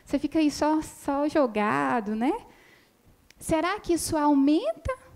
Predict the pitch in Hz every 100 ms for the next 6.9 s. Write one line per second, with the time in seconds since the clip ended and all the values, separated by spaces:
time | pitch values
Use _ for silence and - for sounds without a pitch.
0 | - - 254 262 262 247 262 262 220 202
1 | 214 208 - 247 247 240 214 262 480 -
2 | 285 262 262 240 226 226 240 240 - 269
3 | 403 381 311 254 226 226 - 233 254 233
4 | 226 - - _ - 233 226 233 - 233
5 | 233 247 - 247 247 247 233 262 247 247
6 | 240 294 277 240 233 226 370 523